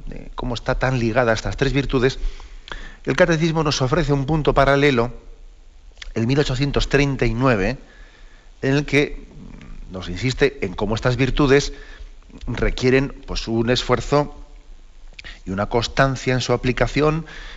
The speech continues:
y, y una petición de la gracia divina. Vais a ver que este es un punto que termina como rematando, ¿no? Eh, la consideración realizada en el dos mil cuatrocientos siete. Dice así:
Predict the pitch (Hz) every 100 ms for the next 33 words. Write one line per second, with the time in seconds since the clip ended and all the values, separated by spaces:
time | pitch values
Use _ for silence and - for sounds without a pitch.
0 | - 101 101 98 95 85 62 - 104 123
1 | 117 - - - 123 110 - 131 120 104
2 | 117 - 92 110 120 101 113 117 123 -
3 | 113 - - 120 - 117 110 113 107 131
4 | 123 143 143 - - - - - 131 113
5 | 113 143 139 127 - 110 98 156 151 113
6 | 127 156 - - - - - - - 113
7 | 107 101 101 101 113 113 - 113 107 104
8 | 127 120 120 110 - 120 117 95 - -
9 | - - 120 117 107 117 120 110 - 107
10 | 101 - 175 - 87 - 127 120 95